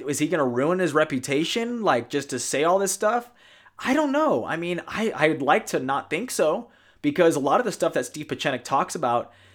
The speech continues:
is, uh, is very accurate, you know?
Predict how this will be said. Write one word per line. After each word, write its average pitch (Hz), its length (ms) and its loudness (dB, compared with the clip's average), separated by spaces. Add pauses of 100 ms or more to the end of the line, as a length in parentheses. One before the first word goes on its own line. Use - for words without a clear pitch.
(160)
is, 139 680 4
uh, 120 160 0
is 139 140 -6
very 151 240 4
accurate, 151 560 -2
you 127 120 -6
know? 117 320 -6